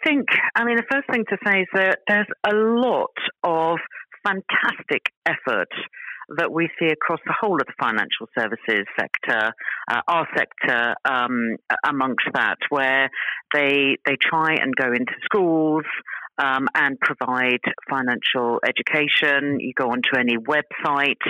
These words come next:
um, of some of our members, and they've got some great educational material. Um, but there isn't a national framework that, that, that wraps itself around the whole of the financial education efforts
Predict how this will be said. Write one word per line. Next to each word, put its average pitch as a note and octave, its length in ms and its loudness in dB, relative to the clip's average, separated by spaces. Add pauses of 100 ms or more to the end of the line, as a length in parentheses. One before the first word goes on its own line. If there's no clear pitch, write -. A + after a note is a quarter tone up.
(500)
um, C3+ 680 2
of D3 120 2 (120)
some D3 120 0
of C3 80 -2
our C3+ 140 2
members, C3+ 600 2
and C3+ 120 0
they've B2+ 160 -4
got - 120 -2 (120)
some C#3 140 -6
great D3 340 0
educational B2+ 880 0
material. A#2+ 840 0 (420)
Um, D3+ 360 0 (140)
but G3+ 220 4 (160)
there G3 140 2
isn't A#3 320 0
a G#3 80 2
national F3+ 420 0 (100)
framework C3+ 540 0 (160)
that, C#3+ 220 2 (220)
that, D#3 220 2 (1000)
that E3 140 2 (100)
wraps F#3 420 0
itself E3 540 0
around D#3 360 0
the D3+ 60 -2 (100)
whole D#3 300 2
of C3 120 -2
the B2+ 140 -6
financial C3+ 460 0
education B2+ 560 0
efforts A2 380 -2